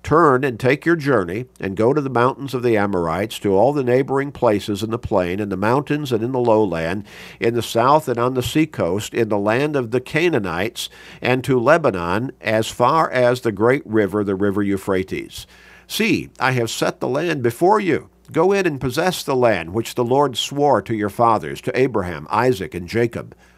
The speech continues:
Again, going all the way back to Abraham. The promise had been given that God would give his bloodline, his descendants, this land, to give to them and their descendants after them.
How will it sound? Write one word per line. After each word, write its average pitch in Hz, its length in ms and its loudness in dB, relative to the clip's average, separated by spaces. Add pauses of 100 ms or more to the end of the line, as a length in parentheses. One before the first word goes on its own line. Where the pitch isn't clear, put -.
(300)
Again, 117 320 -2
going 85 260 -4
all 95 240 2
the 117 60 0
way 127 140 2
back 123 300 0
to 160 100 -6
Abraham. 80 580 -6 (520)
The - 60 -10
promise 104 420 -2
had 117 140 -4
been 127 140 0
given 87 420 -2 (160)
that 90 160 -6
God 98 300 -4
would 95 180 -2
give 123 520 -2 (320)
his 156 480 0 (400)
bloodline, 98 600 -2
his 131 400 0
descendants, 139 720 -2
this 107 240 -6
land, 127 400 -4 (500)
to 139 80 -4
give 175 300 2
to 165 100 0
them 127 500 0
and 120 240 -2
their 127 140 2
descendants 123 640 -4
after 117 380 0
them. 80 360 -6